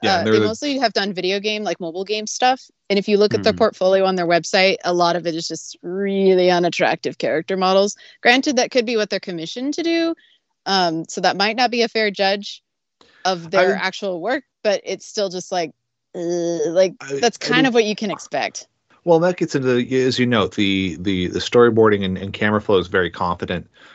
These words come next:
Speaker 1: So that in two, so even if that's a storyboard that they've been handed from Japan, to execute on that and make that all flow in motion is their domain. So modeling may be something they need to work on now, considering they clearly, given the right,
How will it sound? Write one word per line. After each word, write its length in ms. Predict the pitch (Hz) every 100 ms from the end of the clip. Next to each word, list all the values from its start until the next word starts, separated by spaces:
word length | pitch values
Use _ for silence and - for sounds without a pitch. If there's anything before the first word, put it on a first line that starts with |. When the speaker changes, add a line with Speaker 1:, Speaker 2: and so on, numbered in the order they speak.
| -
Speaker 1:
So 160 | - 120
that 180 | 110 107
in 220 | 107 98 90
two, 240 | 127 123
so 240 | - 117 117
even 180 | 151 147
if 80 |
that's 180 | 127 113
a 40 | 113
storyboard 460 | - 127 113 113
that 100 | 98
they've 140 | 101 92
been 100 | 101
handed 260 | 101 95
from 140 | - 87
Japan, 320 | - 98 85
to 80 | 104
execute 420 | 98 110 - 104
on 140 | 95 92
that 200 | 90 90
and 80 | 90
make 160 | 87
that 140 | 87 90
all 280 | 85 82 -
flow 280 | - 107
in 100 | 95
motion 340 | 92 85 - 92
is 200 | 82 90
their 300 | 107 104 101
domain. 540 | 92 87 76 73 - - _ - - _
So 380 | - 135 87 - _ _ _ - - 65 -
modeling 540 | 123 139 160 147 131 123
may 220 | 117 110
be 380 | 113 110 104 101
something 320 | 113 104 98
they 100 | 101
need 200 | 107 92
to 80 | 90
work 260 | 98 101 101
on 400 | 90 87 90 92 _ _ -
now, 320 | 107 107 101 104
considering 400 | - 120 123 113
they 120 | 107 107 - _
clearly, 460 | - 185 175 131 113 - - 113
given 320 | 107 127 123
the 100 | 110
right, 340 | 104 107 107